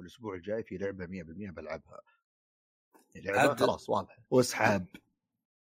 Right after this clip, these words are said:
Speaker 2: هي عاد، شوف، أنا واحد من أخوياي وأنا توي مسافر أرسل لي تغريدة واحد، واحد ما أعرفه يعني.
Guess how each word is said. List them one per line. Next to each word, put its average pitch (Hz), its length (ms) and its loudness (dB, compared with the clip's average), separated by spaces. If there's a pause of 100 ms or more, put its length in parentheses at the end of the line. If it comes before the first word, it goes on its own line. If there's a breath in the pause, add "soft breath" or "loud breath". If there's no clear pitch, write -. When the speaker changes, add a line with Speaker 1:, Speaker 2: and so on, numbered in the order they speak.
(100)
Speaker 2:
هي 196 200 10
عاد، 147 580 10
شوف، 143 200 0
أنا 135 220 8
واحد 147 180 10
من 135 60 2
أخوياي 131 240 6
وأنا 120 220 6
توي 117 200 -2
مسافر 113 480 0 (600)
أرسل 170 240 8
لي 147 80 6
تغريدة 123 440 6
واحد، 101 320 -2 (120)
واحد - 240 -2
ما 110 80 -2
أعرفه - 360 -10
يعني. - 200 -16